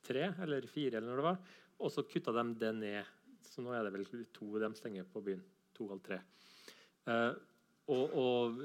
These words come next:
øl får du kjøpt innenfor visse tider, på visse dager og så videre, ikke sant?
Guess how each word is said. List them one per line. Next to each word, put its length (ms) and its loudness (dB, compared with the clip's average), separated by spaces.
øl 380 4
får 200 2
du 100 0
kjøpt 260 -2
innenfor 320 -2
visse 300 -2
tider, 500 0
på 160 -2
visse 220 -6
dager 560 2
og 40 -10
så 120 -10
videre, 220 -2
ikke 120 2
sant? 240 -2